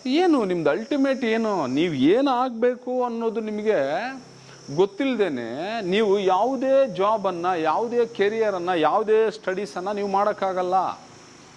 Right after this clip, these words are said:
ನೀವು ಏನಾಗಬೇಕು ಅನ್ನೋದು ನೀವು ಪರ್ಫೆಕ್ಟಾಗಿ ನಿಮಗೆ ಮೊದಲು ಗೊತ್ತಾಗಬೇಕು. ನೀವು ಮೊದಲು ಗೊತ್ತು ಮಾಡ್ಕೋಬೇಕು ಅಂತ ಹೇಳಿದ್ರೆ ಅದಕ್ಕೆ ಮೊಟ್ಟ ಮೊದಲನೇದಾಗಿ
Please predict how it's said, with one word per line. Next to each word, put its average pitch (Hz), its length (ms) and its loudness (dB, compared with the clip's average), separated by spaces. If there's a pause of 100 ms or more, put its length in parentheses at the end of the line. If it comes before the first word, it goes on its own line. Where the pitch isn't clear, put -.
(1160)
ನೀವು 190 160 2
ಏನಾಗಬೇಕು 240 640 2
ಅನ್ನೋದು 247 220 -4
ನೀವು 240 300 -2
ಪರ್ಫೆಕ್ಟಾಗಿ 226 520 -2
ನಿಮಗೆ 226 200 -2
ಮೊದಲು 196 240 -2
ಗೊತ್ತಾಗಬೇಕು. 202 840 0 (400)
ನೀವು 202 120 4
ಮೊದಲು 226 260 2
ಗೊತ್ತು 220 280 0
ಮಾಡ್ಕೋಬೇಕು 262 540 -2
ಅಂತ 180 140 -8
ಹೇಳಿದ್ರೆ 180 640 0 (300)
ಅದಕ್ಕೆ 202 280 0
ಮೊಟ್ಟ 185 300 -2
ಮೊದಲನೇದಾಗಿ 196 840 0